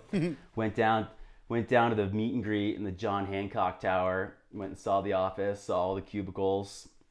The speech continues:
Speaker 2: And I was like, "Absolutely not. Thank you, but no thank you."
Speaker 1: <laughs>
Speaker 2: Packed my stuff up, called my buddy T J. I said, "Let's go, bud. We're moving out to Jackson."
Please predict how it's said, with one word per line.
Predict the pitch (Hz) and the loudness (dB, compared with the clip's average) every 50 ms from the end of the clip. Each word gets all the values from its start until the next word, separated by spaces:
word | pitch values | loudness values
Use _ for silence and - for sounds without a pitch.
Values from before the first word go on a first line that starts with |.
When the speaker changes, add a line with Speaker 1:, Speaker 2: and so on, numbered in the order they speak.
| _ _ _ _ _ - | _ _ _ _ _ -10
Speaker 2:
And | 92 90 87 | -8 -6 -6
I | 85 85 | -6 -6
was | 85 78 | -6 -6
like, | 87 82 80 78 76 - - | -6 -6 -6 -6 -6 -8 -8
"Absolutely | 76 76 73 - - - 73 71 65 80 | -8 -8 -8 -8 -10 -10 -8 -8 -8 -8
not. | 80 82 82 80 76 - - - | -8 -8 -8 -8 -10 -12 -14 -12
Thank | - 85 85 87 90 | -10 -10 -8 -8 -6
you, | 95 92 90 87 87 90 87 | -6 -4 -2 -2 -4 -4 -4
but | - 92 85 | -6 -6 -6
no | 87 85 87 | -6 -6 -6
thank | 87 85 85 85 82 - - | -8 -8 -8 -8 -8 -6 -4
you." | 92 87 87 87 82 - - - - - - - _ - | -2 -2 -2 -2 -4 -8 -12 -18 -20 -20 -20 -20 _ -16
Speaker 1:
<laughs> | - - - - - - _ - | -16 -14 -14 -20 -20 -20 _ -2
Speaker 2:
Packed | 107 98 95 - | 0 0 0 0
my | 104 98 | -2 -6
stuff | - - - 104 98 - 101 | -4 0 0 0 0 0 0
up, | 98 98 98 - - | 0 0 0 -2 -4
called | - 101 95 95 | -2 -2 -2 0
my | 95 | 0
buddy | 90 98 92 | -2 -2 -2
T | 92 - - 101 92 | -2 -2 -4 -4 -2
J. | 90 98 98 95 98 | 2 2 4 4 2
I | 92 | 2
said, | 87 - 95 90 87 | 0 -2 -4 -4 -4
"Let's | 90 90 - | -6 -8 -4
go, | - 101 95 95 | -2 0 0 0
bud. | 90 92 90 87 | 0 -2 -4 -4
We're | 87 | -4
moving | 87 92 92 92 | -6 -4 -4 -4
out | 92 90 85 | -4 -6 -8
to | - | -8
Jackson." | 78 87 87 85 - - - 87 80 78 | -4 -2 0 0 -2 -2 -6 -8 -8 -8